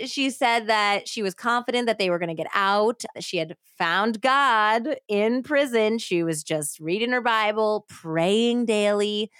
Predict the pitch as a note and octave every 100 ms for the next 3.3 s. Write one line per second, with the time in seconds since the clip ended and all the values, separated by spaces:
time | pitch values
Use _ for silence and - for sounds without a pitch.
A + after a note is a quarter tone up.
0 | - _ - - - - C4 B3+ D4+ -
1 | B3 - - A#3 G#3+ G#3 A#3 C#4 C4+ B3
2 | A#3+ A#3 B3 A#3+ B3+ B3 A3 G#3+ G3 G#3+
3 | G#3+ A3 A3